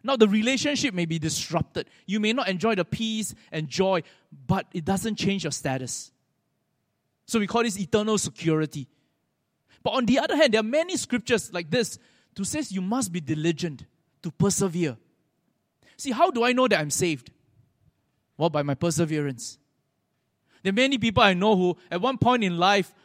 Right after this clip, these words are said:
are fervent about Jesus, but now you ask them, they say, "I'm not a Christian." What do we make of that? But I don't know. I can only accept what they tell me, right? That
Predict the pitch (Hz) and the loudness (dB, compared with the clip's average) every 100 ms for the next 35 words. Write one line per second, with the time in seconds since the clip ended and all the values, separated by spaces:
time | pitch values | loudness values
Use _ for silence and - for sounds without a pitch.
0 | _ 156 - 214 220 214 226 175 156 156 | _ -8 2 6 6 6 2 2 -2 -4
1 | 143 196 196 185 196 - _ _ 214 285 | -2 -4 -2 -2 -2 -6 _ _ -2 2
2 | 294 180 220 190 220 175 151 214 156 151 | 2 2 0 2 0 0 0 0 0 -2
3 | 180 135 127 135 - 135 123 _ _ _ | -2 -4 -6 -10 -8 -10 -10 _ _ _
4 | _ _ _ _ _ _ - 202 165 180 | _ _ _ _ _ _ -14 -10 -8 -8
5 | 185 135 123 - _ _ _ _ _ _ | -8 -10 -10 -12 _ _ _ _ _ _
6 | _ _ _ _ _ _ _ _ 190 190 | _ _ _ _ _ _ _ _ 2 4
7 | 190 202 269 180 165 180 233 160 233 202 | 2 0 2 0 0 -2 -2 0 0 4
8 | 202 160 180 196 214 180 175 156 156 | 4 4 4 4 6 4 2 0 -4